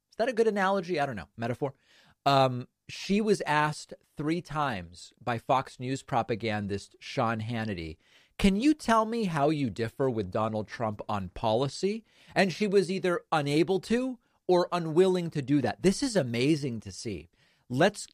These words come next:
get right into it. I told you, based on her campaign launch video on, um,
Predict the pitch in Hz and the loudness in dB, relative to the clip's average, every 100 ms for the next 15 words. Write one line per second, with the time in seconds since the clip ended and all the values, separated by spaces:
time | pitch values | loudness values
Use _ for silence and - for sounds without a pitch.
0 | - 175 131 143 165 170 - 117 82 - | 2 2 2 2 2 0 -4 -6 -6 -10
1 | _ _ _ 147 147 - 202 247 190 170 | _ _ _ 0 0 2 2 2 2 -4
2 | 127 156 170 - 160 135 120 139 - 147 | 0 2 2 0 -2 -2 -6 -8 -6 -6
3 | 147 151 139 120 147 170 - 117 98 95 | -4 -4 -2 0 0 -2 -4 -2 0 -2
4 | 95 104 107 101 101 95 90 85 82 85 | -2 -2 -4 -2 -2 -2 -2 -4 -8 -14